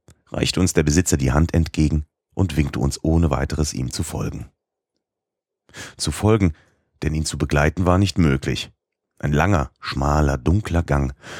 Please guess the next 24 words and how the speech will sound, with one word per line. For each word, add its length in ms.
führte 300
in 180
diese 360
aus 240
notdürftig 640
behauenen 500
Balken 360
errichtete 560
Wohnung 360
und 140
bildete 360
den 160
Zugang 480
zu 120
den 140
Gemächern. 680
Deren 380
waren 300
es 160
vier. 520
Die 100
Küche, 400
die 200
Weberwerkstätte, 840